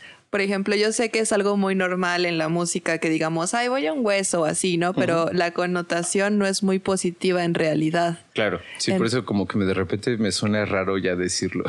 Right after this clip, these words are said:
Speaker 2: <laughs>
Speaker 1: Ajá. De hecho, un amigo que es músico, él dice, "Tengo un evento tal, tengo un ev-", bueno, él no es músico clásico, ¿no?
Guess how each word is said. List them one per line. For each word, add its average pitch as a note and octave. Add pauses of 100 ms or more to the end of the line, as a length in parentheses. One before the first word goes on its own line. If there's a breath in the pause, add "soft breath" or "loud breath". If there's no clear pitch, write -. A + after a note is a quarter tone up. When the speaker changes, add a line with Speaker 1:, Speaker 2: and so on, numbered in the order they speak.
Speaker 2:
<laughs> -
Speaker 1:
Ajá. G3+
De A3
hecho, B3+
un A3+
amigo A3
que G3+
es G3+
músico, G#3
él G3
dice, G3+
"Tengo C#4+
un F4
evento G3
tal, -
tengo A#3+
un C#4+
ev-", A3 (200 loud breath)
bueno, A3+
él C#4
no D4+
es C#4
músico B3
clásico, G#3
¿no? G#3